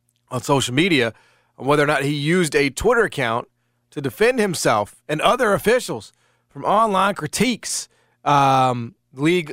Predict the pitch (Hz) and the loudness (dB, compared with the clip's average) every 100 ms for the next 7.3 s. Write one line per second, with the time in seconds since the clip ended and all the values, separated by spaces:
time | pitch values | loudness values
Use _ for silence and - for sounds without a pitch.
0 | - 165 180 160 139 160 139 156 139 139 | -4 -2 0 0 0 -2 0 0 0 0
1 | 156 143 139 147 147 131 123 143 139 131 | 0 0 0 2 2 0 0 2 2 0
2 | 131 113 135 143 131 139 131 127 127 139 | -2 2 2 2 0 -2 0 0 2 0
3 | 120 123 113 - 151 143 123 139 139 - | 0 -2 -2 -6 -4 -2 2 2 0 -6
4 | 147 139 147 139 139 131 _ _ _ _ | -6 -4 0 2 2 -2 _ _ _ _
5 | - 127 127 143 135 135 127 113 107 98 | -6 -2 0 2 2 0 0 0 -2 -6
6 | 123 147 151 147 - _ _ _ 117 117 | -2 0 2 0 -4 _ _ _ -2 0
7 | 113 110 | -2 -6